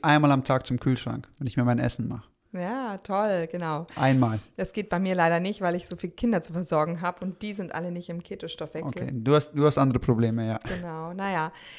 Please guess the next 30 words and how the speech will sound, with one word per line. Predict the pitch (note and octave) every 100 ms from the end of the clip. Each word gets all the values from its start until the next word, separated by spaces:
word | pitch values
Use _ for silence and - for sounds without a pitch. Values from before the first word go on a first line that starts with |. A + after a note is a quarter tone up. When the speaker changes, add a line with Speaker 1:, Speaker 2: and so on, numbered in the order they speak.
| -
Speaker 2:
Ja, | - C4 G#3+ F3
also | G#3+ A3+ G#3+
und | B3
im | B3
Nachhinein | A#3 A#3+ C#4 B3
gesehen | B3+ B3 B3 B3+ A#3+ - C#3
ist | A3 -
das | C4 -
eben | C4 C4+
auch | B3 E4+
wieder | F4 G#3
was. | E3+ D#3 - -
Ähm, | - F3+ E3+ E3 E3+ - D2+ _ _ -
ähm, | F#3+ F3+ F3 F3 F3
wie | A3 A3
toll | A#3+ A#3
ist | C4 B3
der | A#3
Knochengehalt? | B3 C#4 D4 A3 F#3+ F#3
Ja, | G3
warum | F#3+ G#3+ C4
ist |
er | C4
so | A#3+
toll | A#3 - B3 A#3
geheilt? | A#3+ A3+ G#3+ A#3+ C4
Ja, | G#3+
ich | - G3
hab, | G3 -
ähm, | - G3 G3 F#3+ F#3 E3+ F3